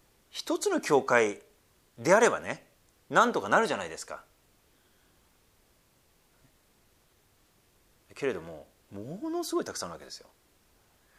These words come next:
だからこういうことが、ま、起こり得るのはわかる。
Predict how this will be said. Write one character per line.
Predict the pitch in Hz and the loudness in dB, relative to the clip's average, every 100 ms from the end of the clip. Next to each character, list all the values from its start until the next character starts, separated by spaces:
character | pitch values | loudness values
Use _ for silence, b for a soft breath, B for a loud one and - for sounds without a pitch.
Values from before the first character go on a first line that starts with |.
| b b - | b b -6
だ | |
か | 151 | -4
ら | - | 0
こ | 262 | 2
う | 277 | 2
い | |
う | 269 | 0
こ | 247 | 0
と | 135 | 2
が、 | 107 104 78 - | 2 0 -2 -10
ま、 | 120 - _ _ | -12 -12 _ _
起 | 143 | -6
こ | - 196 | 2 2
り | 196 | 2
得 | 190 170 | 0 0
る | |
の | 127 | 2
は | 139 82 | 0 -2
わ | 95 | -2
か | |
る。 | 104 | -2